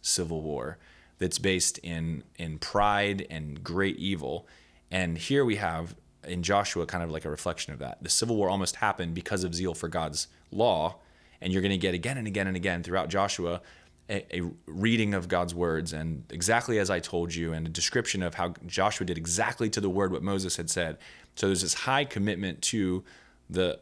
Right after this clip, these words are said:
the revelation of God and to fulfilling God's purposes in God's specific way. And even here,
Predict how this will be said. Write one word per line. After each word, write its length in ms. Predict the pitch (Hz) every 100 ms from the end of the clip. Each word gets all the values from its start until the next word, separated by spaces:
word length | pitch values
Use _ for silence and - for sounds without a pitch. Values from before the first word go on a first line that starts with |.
| -
the 220 | 73 90
revelation 520 | 98 101 95 92 90
of 120 | 87
God 300 | 92 87 85
and 100 | 82
to 100 | 82
fulfilling 320 | 85 87 95 85
God's 220 | 85 82
purposes 440 | 87 85 - 78
in 60 | 80
God's 240 | 80 78
specific 540 | - - 85 98 73 62
way. 400 | 104 85 82 - - -
And 100 | 92
even 220 | 113 92
here, 520 | 90 - 143 90 85